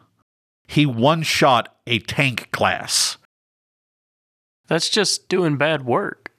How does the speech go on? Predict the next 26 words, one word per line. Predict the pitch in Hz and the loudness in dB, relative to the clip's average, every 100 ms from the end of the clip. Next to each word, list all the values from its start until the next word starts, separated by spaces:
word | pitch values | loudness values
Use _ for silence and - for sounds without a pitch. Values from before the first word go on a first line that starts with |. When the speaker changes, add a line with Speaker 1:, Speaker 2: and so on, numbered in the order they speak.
| - | -12
Speaker 2:
Like, | 139 117 104 - | -2 0 0 -2
that's | 151 - | -4 0
just | 165 - - _ - - - - - _ _ _ _ _ _ _ _ _ _ - | -2 -2 -8 _ -20 -20 -20 -20 -20 _ _ _ _ _ _ _ _ _ _ -2
Speaker 1:
But | 139 | 4
Speaker 2:
discouraging. | 139 151 185 202 240 240 | 4 4 2 0 -2 -2
Like, | 220 165 160 | 0 0 0
the, | 214 - | -4 -2
I, | - 175 - - - - - - | -2 -4 -6 -8 -4 -2 -4 -4
if | 185 196 | -4 -2
you | |
do | 165 214 208 | 0 0 2
that, | 156 135 127 - | 2 2 -2 -2
do | 135 | -2
you | 127 | 0
expect | - 156 143 | 0 -2 -2
people | - 143 | -2 -2
to | 139 | -4
come | 135 131 | -2 -2
back | 120 117 | -2 -2
to | - | -4
your | 110 | -4
table? | - 80 - - - - | -4 -6 -6 -12 -14 -8
Like, | - 113 | -4 -2
nobody | 135 135 143 131 | -2 0 -2 -2
wants | 127 123 - | -4 -4 -4
to | 127 | -4